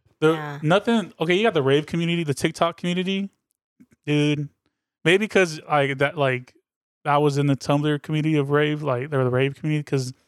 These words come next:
Speaker 1: it was so, it, it wasn't as plur, it wasn't plur, like, it was more plur. T-, today's not plur if we wanna talk about
Speaker 2: No.
Speaker 1: plur. But, uh, I met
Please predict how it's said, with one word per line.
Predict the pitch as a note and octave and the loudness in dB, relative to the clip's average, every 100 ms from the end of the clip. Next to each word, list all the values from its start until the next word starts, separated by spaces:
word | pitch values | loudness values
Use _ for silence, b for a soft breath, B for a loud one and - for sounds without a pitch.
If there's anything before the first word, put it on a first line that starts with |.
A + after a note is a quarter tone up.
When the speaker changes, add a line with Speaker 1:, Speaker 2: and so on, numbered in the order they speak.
| b b b _ _ - | b b b _ _ 2
Speaker 1:
it | F3 | 2
was | G3+ | 2
so, | - D#3+ E3+ E3+ - _ | 0 2 2 0 -4 _
it, | D#3+ D#3+ E3+ F3 | -6 0 0 2
it | |
wasn't | F#3 G3+ D#3 | 2 2 -2
as | C3 | -2
plur, | - D3 | 0 0
it | D#3+ D#3+ | 2 0
wasn't | F3 D#3 | 2 -2
plur, | - D3+ D3+ C#3+ C3 | -2 0 2 2 0
like, | B2+ E3 | -2 2
it | |
was | F3+ E3 | 2 2
more | D3+ E3 | 2 0
plur. | D#3+ E3 D#3+ D#3 D#3 D3 _ _ | 2 0 2 2 0 -4 _ _
T-, | G3 | -2
today's | - G3+ A#3+ | 0 2 4
not | G#3+ E3 | 2 2
plur | F3 D#3+ B2 | 2 2 0
if | C#3+ D#3+ | 0 2
we | |
wanna | D#3 D#3 | 2 2
talk | D3+ | 2
about | C3+ A#2+ | 2 0
Speaker 2:
No. | D3+ | 2
Speaker 1:
plur. | C3+ A#2+ A#2+ _ _ _ _ _ _ _ _ | 2 2 -4 _ _ _ _ _ _ _ _
But, | C#3 C#3 C3+ | 2 4 4
uh, | C3 B2+ B2 C#3 - | 4 2 0 -2 -2
I | D3+ | 0
met | E3 D#3+ C#3 | 2 2 0